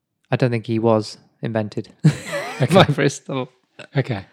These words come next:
Speaker 1: Um, but I did look up a pirate who was, and
Speaker 2: Mm-hmm.
Speaker 1: a pirate everybody's heard of, Blackbeard.
Speaker 2: Pirate Radio. <laughs> Okay. So Black, yeah. Was he Bristolian?
Speaker 1: Uh,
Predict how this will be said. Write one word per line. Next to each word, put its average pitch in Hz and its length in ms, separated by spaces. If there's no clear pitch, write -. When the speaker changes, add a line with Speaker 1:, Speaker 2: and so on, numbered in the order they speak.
Speaker 1:
Um, 123 280
but 123 120
I 123 60
did 139 160
look 139 200
up - 280
a 120 60
pirate 117 400
who 117 120
was, 113 460
and 127 80
Speaker 2:
Mm-hmm. 107 80
Speaker 1:
a 127 40
pirate 117 280
everybody's 104 480
heard 98 260
of, 98 280
Blackbeard. 98 760
Speaker 2:
Pirate 127 300
Radio. 131 420
<laughs> - 680
Okay. 113 380
So 139 140
Black, 143 340
yeah. 123 240
Was 113 100
he 123 100
Bristolian? 113 500
Speaker 1:
Uh, 120 340